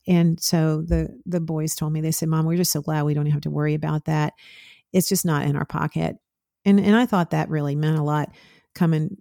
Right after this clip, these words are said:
from them. They love their Gabb phone. They love not being distracted. They love not getting <laughs> notifications.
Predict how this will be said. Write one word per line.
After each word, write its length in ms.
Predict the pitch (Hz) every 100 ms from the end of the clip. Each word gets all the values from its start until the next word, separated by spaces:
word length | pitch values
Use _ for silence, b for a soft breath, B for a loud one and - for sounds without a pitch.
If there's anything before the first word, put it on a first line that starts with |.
| -
from 200 | 180 165
them. 280 | 156 147 156
They 120 | 240
love 300 | 208 196 214
their 160 | 165 147
Gabb 300 | 131 127 -
phone. 400 | - - - 165 190
They 160 | 214 220
love 480 | 208 214 233 226 196
not 220 | 170 -
being 260 | 160 151
distracted. 680 | 147 - 143 151 - - 160 -
They 140 | - 196
love 460 | 185 226 247 247
not 220 | 190 175 170
getting 280 | 170 160
<laughs> 20 | 160
notifications. 1080 | 156 147 - 165 147 - 196 - 220 -